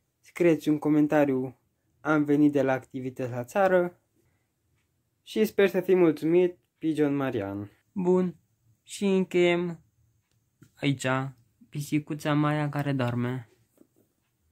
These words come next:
Deci, dacă v-a plăcut acest videoclip, nu ezitați să dați un like, să vă abonați.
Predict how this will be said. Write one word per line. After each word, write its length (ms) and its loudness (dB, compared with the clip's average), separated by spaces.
Deci, 240 -8
dacă 280 0
v-a 140 0
plăcut 380 -6
acest 460 -4
videoclip, 720 0
nu 100 -4
ezitați 420 2
să 60 -16
dați 240 2
un 160 2
like, 300 4
să 100 -4
vă 60 -2
abonați. 640 0